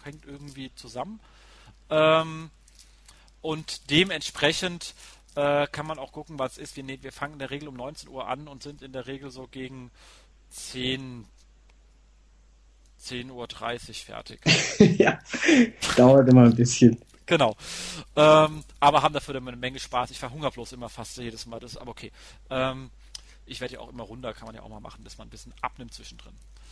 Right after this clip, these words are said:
Speaker 1: Ähm, mach mal die Radio for S E O Diät. Cool. Genau, das sind so diese Themen, äh, ähm, die wir hatten. Ähm,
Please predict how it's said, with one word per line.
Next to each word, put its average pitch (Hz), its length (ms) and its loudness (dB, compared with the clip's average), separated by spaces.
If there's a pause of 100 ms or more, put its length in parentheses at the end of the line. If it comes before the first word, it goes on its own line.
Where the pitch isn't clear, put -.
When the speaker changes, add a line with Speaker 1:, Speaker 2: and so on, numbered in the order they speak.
(340)
Speaker 1:
Ähm, 123 480 -6
mach 120 140 -8
mal 143 100 -8
die 123 160 -8
Radio 127 400 -10
for - 180 -18
S 127 220 -14
E 131 60 -16
O 143 180 -16
Diät. 120 480 -16 (760)
Cool. 135 160 -14 (680)
Genau, 190 320 0
das 147 140 -4
sind 190 160 -10
so 185 80 -8
diese 147 240 -10
Themen, 208 320 -6 (400)
äh, 180 600 0
ähm, 180 220 -12 (380)
die 175 140 -12
wir 180 160 0
hatten. 269 280 -4 (540)
Ähm, 160 500 0